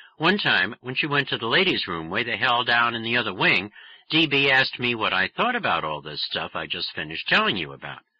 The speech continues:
I didn't know what the hell to say. If you want to know the truth, I don't know what I think about it. I'm sorry I told so many people about it.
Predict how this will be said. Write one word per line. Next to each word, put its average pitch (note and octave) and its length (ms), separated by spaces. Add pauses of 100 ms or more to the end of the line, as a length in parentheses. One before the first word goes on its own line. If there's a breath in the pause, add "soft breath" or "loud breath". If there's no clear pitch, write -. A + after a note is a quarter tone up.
(540)
I G#1+ 140
didn't F#2+ 220
know C#2 120
what F2 180
the E2+ 60
hell G2+ 220
to G2 80
say. B2 460 (1120 loud breath)
If G3 160
you G3 100
want A#3 240
to A#3 40
know G3+ 120
the C#3+ 120
truth, E2 400 (360)
I E3+ 100
don't A3 280
know A3 240
what C3+ 160
I D#2+ 240
think F2 180
about C#2+ 320
it. B1+ 100 (560)
I'm D3 180
sorry B2 440
I F2+ 120
told G#2+ 280
so - 140
many A#2+ 240
people A#2 420
about C#2+ 280
it. C2+ 100